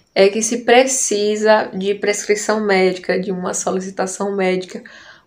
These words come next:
para tomar melatonina. Não, se você for comprar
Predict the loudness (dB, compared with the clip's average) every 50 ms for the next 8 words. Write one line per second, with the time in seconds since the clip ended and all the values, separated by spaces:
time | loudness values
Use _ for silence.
0 | _ 2 4 4 4 4 2 0 -2 -2 -2 -2 0 2 2 2 2 2 2 0
1 | 0 -2 -4 -6 -6 -6 -6 -10 -10 -12 -14 -14 -16 -18 _ _ _ -10 -4 0
2 | 2 2 4 4 4 2 0 -2 -8 -12 -10 -6 -4 -2 0 0 2 2 2 0
3 | 2 2 0 0 0 2 0 0 0 -2 0 4 4 4 4 2 -2 -8 -14